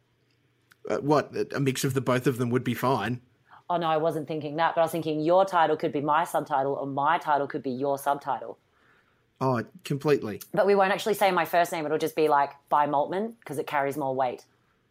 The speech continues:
Speaker 1: Oh, yes. That, that's right. Becoming a single-name celebrity
Speaker 2: Mm.
Speaker 1: is what it's all about these days.
Speaker 2: Everyone's doing it. Everyone.
Speaker 1: I know.
Speaker 2: Yeah.
Speaker 1: Hey, Heather.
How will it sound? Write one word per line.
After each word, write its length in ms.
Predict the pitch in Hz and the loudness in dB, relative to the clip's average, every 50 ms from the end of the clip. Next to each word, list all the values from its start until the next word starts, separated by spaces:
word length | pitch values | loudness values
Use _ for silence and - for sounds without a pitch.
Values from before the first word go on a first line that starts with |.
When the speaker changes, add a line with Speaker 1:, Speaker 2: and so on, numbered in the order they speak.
| _ _ - | _ _ -6
Speaker 1:
Oh, 300 | 120 123 127 123 117 - - - - _ - | 0 2 2 2 2 0 -4 -12 -20 _ -12
yes. 680 | 127 120 120 127 127 127 120 117 120 120 - - - - | -4 0 4 4 6 6 4 2 0 -2 -4 -8 -8 -6
That, 360 | - 127 120 135 120 113 - | -4 0 0 0 0 0 -2
that's 240 | - 156 143 - - | 0 0 0 2 2
right. 200 | 170 185 156 135 | 2 2 2 2
Becoming 420 | - 139 135 - 160 147 156 147 139 | 0 -2 -2 -2 -2 0 2 2 2
a 40 | |
single-name 520 | 135 - - 139 135 135 127 131 123 123 113 | 2 0 0 0 2 2 2 2 0 -2 -2
celebrity 440 | - - 117 120 120 117 123 113 113 | -4 -2 -2 0 0 0 0 0 0
Speaker 2:
Mm. 40 | |
Speaker 1:
is 100 | 113 110 | -2 -2
what 140 | 113 113 110 | -2 -4 -4
it's 120 | 107 - 120 | -4 -4 -4
all 140 | 113 113 | -2 -2
about 280 | 113 101 113 110 113 - | -2 -2 -4 -4 -4 -4
these 180 | 120 117 110 - | -4 -6 -6 -4
days. 80 | - | -4
Speaker 2:
Everyone's 340 | 196 240 294 285 285 262 - | -2 -2 0 0 0 0 0
doing 280 | - 214 214 240 262 240 | 0 0 0 0 0 -2
it. 160 | 156 117 - - _ _ _ _ _ _ _ _ _ _ _ _ _ _ _ _ - | -4 -6 -8 -14 _ _ _ _ _ _ _ _ _ _ _ _ _ _ _ _ -10
Everyone. 380 | 196 190 233 254 202 170 - - _ _ _ - | -6 -4 -2 -2 -2 -4 -6 -12 _ _ _ -4
Speaker 1:
I 80 | 131 | -2
know. 300 | 127 127 143 165 170 120 - - | 0 2 2 2 2 0 -2 -2
Speaker 2:
Yeah. 280 | 160 214 247 220 - - - _ _ _ _ _ _ _ _ _ _ _ _ _ _ _ _ _ _ _ _ _ _ _ _ _ _ _ _ _ - | 0 0 2 2 0 -2 -8 _ _ _ _ _ _ _ _ _ _ _ _ _ _ _ _ _ _ _ _ _ _ _ _ _ _ _ _ _ -2
Speaker 1:
Hey, 120 | 175 175 | 0 2
Heather. 360 | 175 214 208 147 113 123 196 | 4 4 4 2 2 0 -2